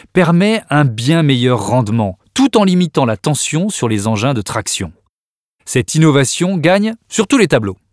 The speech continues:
Une première expérimentation a lieu entre Lamotte-les-Bains et Lamotte d'Aveillan avec la machine prototype E un.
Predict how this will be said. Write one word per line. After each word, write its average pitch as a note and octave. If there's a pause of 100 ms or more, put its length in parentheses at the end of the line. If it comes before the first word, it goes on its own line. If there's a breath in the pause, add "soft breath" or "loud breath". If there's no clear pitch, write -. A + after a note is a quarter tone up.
(180)
Une D#3
première D#3+
expérimentation F3
a F3+
lieu G#3+
entre D3
Lamotte-les-Bains D3+
et C3+
Lamotte A#2
d'Aveillan B2 (340 loud breath)
avec C3
la G2+
machine A2+
prototype D3 (240)
E A#3+ (120)
un. C3